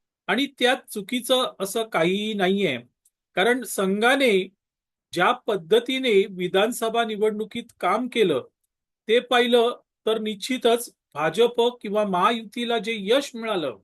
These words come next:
त्यात मोठा वाटा संघाचा आहे. काल परवा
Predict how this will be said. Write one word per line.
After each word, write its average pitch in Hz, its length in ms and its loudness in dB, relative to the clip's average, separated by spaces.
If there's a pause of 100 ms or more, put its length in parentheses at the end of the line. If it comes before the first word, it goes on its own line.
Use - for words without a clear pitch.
(640)
त्यात 226 300 2
मोठा 196 600 4
वाटा 185 420 0
संघाचा 165 600 0
आहे. 90 80 -14 (1160)
काल 226 200 2
परवा 254 420 4